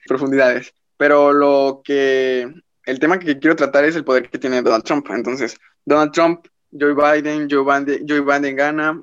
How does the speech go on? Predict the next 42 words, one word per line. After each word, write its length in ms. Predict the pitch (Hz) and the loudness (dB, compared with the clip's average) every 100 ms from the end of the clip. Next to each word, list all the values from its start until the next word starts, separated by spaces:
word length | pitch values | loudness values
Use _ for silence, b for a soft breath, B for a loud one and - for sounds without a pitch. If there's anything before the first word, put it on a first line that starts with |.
| _ _ | _ _
Donald 340 | 143 139 139 | -2 -2 -2
Trump 240 | 151 143 - | -4 -6 0
pierde, 280 | 156 160 165 | 0 0 0
pero 160 | 135 | 0
no 120 | 135 | 0
por 140 | 139 147 | 0 2
mucho, 340 | 165 175 170 | 4 2 0
o 40 | 143 | -4
sea, 120 | 127 | -4
casi 220 | 123 143 | -4 -2
la 100 | 139 | -2
mitad 240 | 123 131 | 0 0
del 100 | 131 | 0
país 180 | 131 127 | 0 -2
estaba 360 | 147 127 123 120 | -4 0 2 2
de 60 | |
su 80 | 131 | 2
lado. 300 | 151 160 165 _ _ - | 2 2 0 _ _ -12
Entonces, 500 | 127 143 147 139 - b _ | -6 -4 -4 -6 -10 b _
Donald 280 | 147 160 170 | 0 0 2
Trump 220 | 175 175 151 | 0 -2 0
no 180 | 156 | 0
se 100 | 175 | 2
despide 420 | 196 156 165 165 160 | 0 0 2 2 2
como 220 | 139 131 | 0 2
debió 140 | 131 | 4
haberse 260 | 131 147 143 | 2 0 -2
despedido, 500 | 139 131 135 147 - b b _ _ | 0 0 2 0 -2 b b _ _
debió 200 | 135 135 | 2 4
haberse 200 | 139 - | 2 0
despedido 340 | 156 135 139 139 | 0 2 2 2
diciendo 360 | 131 135 127 | -2 0 2
algo 120 | 123 | 2
así 260 | 127 135 127 | 2 -4 -4
como, 360 | 139 139 127 123 | -4 -2 -4 -2
"Pues 160 | 123 | 0
ya 100 | 131 | 0
perdimos, 600 | 143 143 175 180 202 - _ _ - | 0 2 2 2 -2 -6 _ _ 0
eh, 260 | 139 127 | 4 6
vamos 220 | 123 131 156 | 4 0 0
a, 560 | 135 131 120 110 - _ _ _ _ | 2 2 0 -2 -10 _ _ _ _
a 480 | 123 123 120 117 | 0 2 2 0